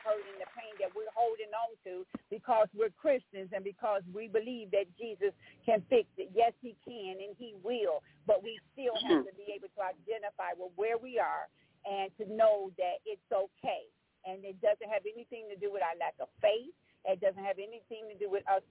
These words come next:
Speaker 1: trusting God, but that we trust God enough that even in the hard times, that he will bring us through. So God bless each and every one of you. Thank you for just having the conversation. The need is great, and it is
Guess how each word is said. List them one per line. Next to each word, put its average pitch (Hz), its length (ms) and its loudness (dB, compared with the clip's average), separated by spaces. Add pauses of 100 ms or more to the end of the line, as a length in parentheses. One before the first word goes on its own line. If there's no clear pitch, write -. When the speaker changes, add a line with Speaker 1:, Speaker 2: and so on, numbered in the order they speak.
Speaker 1:
trusting 226 500 2
God, 175 400 -6 (320)
but 185 100 -2
that 196 140 0
we 208 160 -14
trust 240 380 0
God 196 260 -2
enough 185 400 -2
that 190 160 -8
even 262 320 -4
in 226 160 -6
the 185 240 -4
hard 208 380 8
times, 151 420 -6 (320)
that 185 180 -2
he 214 140 -6
will 202 160 4
bring 180 280 -4
us 170 280 -2
through. 170 160 -4 (100)
So 180 240 8 (220)
God 202 240 6
bless 226 240 2
each 214 160 -18
and 196 80 -14
every 190 180 -8
one 208 220 -8
of 196 80 -20
you. 196 80 -20 (120)
Thank 240 220 -8
you 220 140 -20
for 202 160 4 (160)
just 226 160 0
having 196 380 2
the 175 180 -6
conversation. 175 880 -4 (240)
The 196 80 4
need 220 400 -2
is 214 140 2 (100)
great, 170 380 4 (340)
and 175 260 2
it 185 240 -2
is 185 220 2